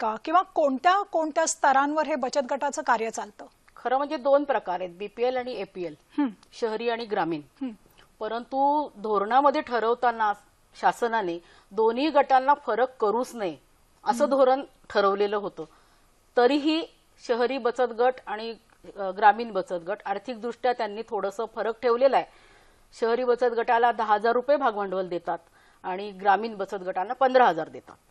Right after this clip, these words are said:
Speaker 2: म्हणजे ग्रामीण यांना जास्त महत्त्व दिलं
Speaker 1: हम्म.
Speaker 2: गेलंय.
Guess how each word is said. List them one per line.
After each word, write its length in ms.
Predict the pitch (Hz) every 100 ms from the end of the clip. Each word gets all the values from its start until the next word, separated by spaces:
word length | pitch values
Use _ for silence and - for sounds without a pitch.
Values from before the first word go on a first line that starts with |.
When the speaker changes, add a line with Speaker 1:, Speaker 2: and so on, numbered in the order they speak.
| _ _ _
Speaker 2:
म्हणजे 260 | 214 247 196
ग्रामीण 360 | 202 196 233 262
यांना 220 | 247 262
जास्त 340 | 247 233 -
महत्त्व 420 | 277 254 220 220 233
दिलं 320 | 175 214 202
Speaker 1:
हम्म. 120 | 208
Speaker 2:
गेलंय. 200 | 170